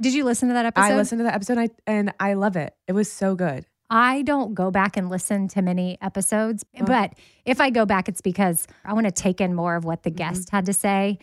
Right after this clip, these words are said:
Speaker 1: <sighs> and, like, breathe through when I speak. <laughs> But I wanted to take in what she was saying, especially now that I'm gonna be finishing up her book.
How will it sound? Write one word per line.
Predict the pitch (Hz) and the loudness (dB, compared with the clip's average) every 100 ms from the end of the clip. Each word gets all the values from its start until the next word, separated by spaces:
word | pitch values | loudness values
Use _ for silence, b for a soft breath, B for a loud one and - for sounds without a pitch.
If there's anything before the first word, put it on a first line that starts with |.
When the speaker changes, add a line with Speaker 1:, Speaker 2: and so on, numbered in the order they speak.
| b | b
Speaker 1:
<sighs> | - | 0
and, | 196 180 - _ 180 | 2 2 -4 _ -4
like, | 170 170 | -4 -4
breathe | - 185 180 | -6 -4 -2
through | 180 190 185 | -2 -2 0
when | 180 175 | -2 -4
I | 170 180 | -4 -6
speak. | 180 - 220 208 - 240 | -6 -6 -4 -2 -2 -2
<laughs> | |
But | 226 247 208 - B B 311 233 175 _ _ | 0 0 0 -4 B B -20 -20 -20 _ _
I | 220 233 | 0 2
wanted | 214 220 208 | 2 2 2
to | 196 | 0
take | 185 202 185 | -2 -2 0
in | 185 180 175 _ | -2 -2 -8 _
what | 202 - | -10 -8
she | 196 | -6
was | 170 - | -6 -2
saying, | 196 180 170 180 | 0 0 -2 -6
especially | - 180 - 175 170 | -6 -6 -6 -8 -6
now | 170 180 | -6 -6
that | 196 - _ _ | -8 -10 _ _
I'm | 196 185 180 - _ 214 - | -4 -2 -4 -10 _ -14 -2
gonna | 196 | 0
be | 185 | 2
finishing | 180 190 180 - 180 | 0 0 0 0 -4
up | 175 | -4
her | - 170 | -4 -2
book. | 220 202 - | 2 2 0